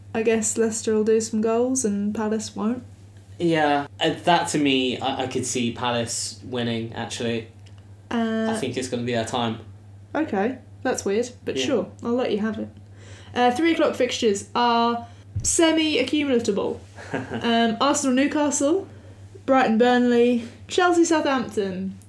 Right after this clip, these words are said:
Speaker 1: Stoke West Ham, Watford Huddersfield.
Speaker 2: Oh, okay, so this is reminding me why I wanted Lacazette.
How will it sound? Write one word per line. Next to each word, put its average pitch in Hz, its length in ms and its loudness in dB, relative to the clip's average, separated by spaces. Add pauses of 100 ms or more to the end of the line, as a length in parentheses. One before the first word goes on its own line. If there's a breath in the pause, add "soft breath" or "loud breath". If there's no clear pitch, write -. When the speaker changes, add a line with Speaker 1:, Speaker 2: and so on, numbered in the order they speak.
Speaker 1:
Stoke 208 360 0
West 202 240 -2
Ham, 254 540 0 (340)
Watford 214 380 2
Huddersfield. - 760 -4 (800 loud breath)
Speaker 2:
Oh, 143 180 -2
okay, 135 420 0
so 131 300 0
this 160 180 0
is 160 100 -2
reminding 139 440 0
me 120 120 -2
why 120 180 0
I 120 40 0
wanted 117 280 -2
Lacazette. 113 640 -4